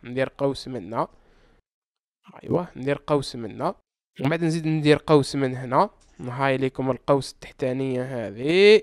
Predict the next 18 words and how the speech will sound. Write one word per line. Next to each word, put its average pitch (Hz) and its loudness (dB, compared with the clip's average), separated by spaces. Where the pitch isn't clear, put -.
هوب، 156 2
نفسه 214 4
هكا 247 4
نحطو 226 2
على 185 6
لهنا 202 2
في 214 -6
الجهة 160 -2
هذه 196 -2
اللي 147 -4
هنا. 131 -8
واش 185 0
ندير؟ 156 -2
ندير 220 2
قوس 196 2
واحد 160 -2
آخر 143 2
منا، 151 -2